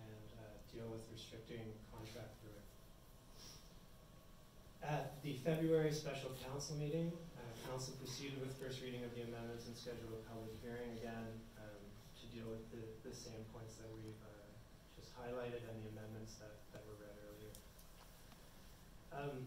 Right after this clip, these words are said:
<clears throat> so this whole process, just to summarize, um, have had multiple reports from staff, uh, varying perspectives provided to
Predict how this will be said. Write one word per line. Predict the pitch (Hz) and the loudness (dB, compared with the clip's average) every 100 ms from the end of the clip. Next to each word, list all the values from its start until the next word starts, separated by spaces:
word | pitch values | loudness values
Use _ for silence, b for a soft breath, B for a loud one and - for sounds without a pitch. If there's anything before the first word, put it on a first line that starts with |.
| - - | -4 2
<clears throat> | - 233 - | 8 10 10
so | - | 10
this | 156 156 | 8 10
whole | 160 156 | 8 10
process, | 160 143 139 131 - | 8 8 6 4 2
just | 135 - - - - - - | -2 -2 -4 -8 -10 -8 -8
to | 120 | -4
summarize, | 131 123 117 117 113 117 117 - - | 0 0 0 0 0 -2 -4 -8 -8
um, | - 113 113 - 127 | -6 -4 -6 -6 -4
have | 127 127 | -2 0
had | 127 120 | 0 0
multiple | 120 117 123 110 | 0 2 2 2
reports | 110 120 117 117 | 0 0 0 -2
from | 120 | -4
staff, | - 123 120 120 120 - - 117 | -2 0 2 0 -2 -6 -8 -4
uh, | 113 120 | -2 0
varying | 117 113 113 | -2 -2 -4
perspectives | 120 - 123 123 120 117 123 | -6 -2 -2 -2 -4 -6 -4
provided | 120 113 117 | -2 0 -2
to | 110 | -4